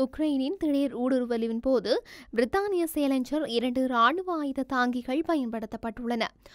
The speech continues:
உக்ரைன் தன் பாதுகாப்புக்காக பிரித்தானியாவில் வழங்கப்பட்ட ஆயுதங்களை பயன்படுத்த முழு உரிமை உள்ளதென பிரித்தானிய பாதுகாப்பு அமைச்சகம் தெரிவித்துள்ளது.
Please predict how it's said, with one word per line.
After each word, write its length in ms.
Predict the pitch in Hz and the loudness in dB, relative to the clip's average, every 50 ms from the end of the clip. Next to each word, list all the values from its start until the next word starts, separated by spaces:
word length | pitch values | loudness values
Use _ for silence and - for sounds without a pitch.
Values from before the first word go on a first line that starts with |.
| - - - - _ - 240 | -20 -20 -20 -20 _ -6 -6
உக்ரைன் 340 | 220 - 240 226 262 403 440 | -2 -2 -2 0 0 -2 -2
தன் 160 | 381 294 247 - | -2 -4 -4 -2
பாதுகாப்புக்காக 920 | 240 226 226 226 233 240 226 220 - - 240 - 233 226 233 240 277 294 320 | -4 -4 -2 -2 -4 -4 -6 -4 -4 -6 -4 2 2 2 2 2 -2 -4 -2
பிரித்தானியாவில் 720 | 277 254 - 262 254 254 254 254 254 240 240 247 247 233 202 | -2 -2 0 0 -2 -2 -2 -4 -2 -4 -2 -2 -2 0 0
வழங்கப்பட்ட 600 | 214 190 202 220 240 247 - 247 - - 262 - - 190 | 0 0 0 -2 -4 -6 -8 -8 -8 -6 -6 0 2 2
ஆயுதங்களை 500 | 214 233 226 247 240 240 247 233 226 240 254 - | 2 2 0 -4 -6 -6 -4 -2 -4 -4 -4 -4
பயன்படுத்த 600 | 240 220 220 247 240 269 262 247 220 - 208 254 339 - - - - - - - _ 220 226 | -8 -6 -6 -6 -4 -4 -4 -4 -4 -2 0 0 0 0 -4 -16 -20 -20 -20 -14 _ -4 0
முழு 200 | 240 262 294 494 480 | 0 2 2 2 0
உரிமை 300 | 440 392 381 349 339 330 311 | -2 -2 -2 -2 -2 0 0
உள்ளதென 460 | 294 277 269 277 277 269 262 254 285 320 285 | 0 0 0 0 0 0 0 0 0 0 0
பிரித்தானிய 420 | 262 269 - 269 269 269 262 254 247 254 | 0 0 0 -2 -2 0 -2 -4 -4 -2
பாதுகாப்பு 520 | 226 226 226 254 - 254 247 247 247 233 220 | -2 -2 -2 -2 -6 -6 -8 -6 -2 0 2
அமைச்சகம் 500 | 214 208 233 320 - 392 349 320 339 392 - | 2 2 2 -2 -6 -6 -6 -6 -8 -4 -4
தெரிவித்துள்ளது. 640 | 381 311 269 233 226 - 240 240 233 233 220 - | -4 -4 -4 -6 -6 -6 -4 -2 0 0 0 -2